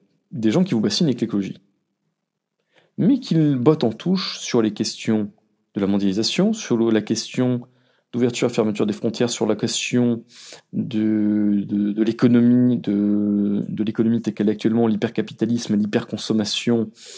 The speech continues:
euh, et qui bottent en touche aussi sur le patriotisme économique, eh bien ce sont des tartuffes, des candoles.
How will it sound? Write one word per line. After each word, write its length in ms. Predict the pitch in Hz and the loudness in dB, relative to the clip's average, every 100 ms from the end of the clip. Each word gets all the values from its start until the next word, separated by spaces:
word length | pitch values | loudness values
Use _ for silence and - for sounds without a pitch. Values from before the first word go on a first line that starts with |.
| - - - - - _ | -16 -16 -16 -20 -20 _
euh, 260 | 117 117 107 | -2 0 0
et 60 | - | -2
qui 180 | - 127 | -4 0
bottent 180 | 143 | 2
en 80 | 120 | 0
touche 240 | 120 127 117 | -2 -4 -4
aussi 260 | 110 123 | -2 -2
sur 280 | 113 - 120 | -2 0 0
le 140 | 113 | 2
patriotisme 640 | 110 131 - 120 117 117 113 | 0 -2 0 0 0 -2 -2
économique, 560 | 107 104 107 202 220 123 | -2 0 2 2 2 -2
eh 60 | |
bien 180 | 117 165 | 2 0
ce 140 | 160 | 0
sont 320 | 104 - 160 185 | -6 -4 -2 0
des 160 | 135 | 0
tartuffes, 460 | 139 131 - 117 - | -2 -6 -4 -6 -2
des 100 | 123 | 0
candoles. 400 | 143 123 107 | 2 2 2